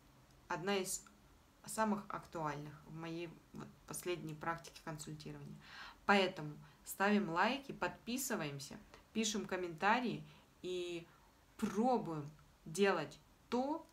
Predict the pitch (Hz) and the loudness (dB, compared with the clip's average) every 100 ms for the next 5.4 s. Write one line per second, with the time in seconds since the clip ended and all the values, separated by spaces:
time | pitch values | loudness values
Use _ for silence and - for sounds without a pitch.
0 | - - - - - 190 185 196 180 185 | -20 -20 -20 -14 -6 -2 2 2 2 0
1 | - - - 180 180 175 165 147 139 143 | -10 -14 -8 -6 -6 -6 -6 -6 -8 -10
2 | - - - 170 196 202 254 330 - - | -16 -20 -4 2 2 4 4 4 2 -2
3 | 196 190 - 160 151 - - - 180 180 | 0 0 -2 -4 -8 -12 -20 -10 -6 -4
4 | 180 175 175 196 294 302 - - - 196 | -2 -2 2 2 2 -2 -14 -20 -10 0
5 | 214 - 220 | 2 2 0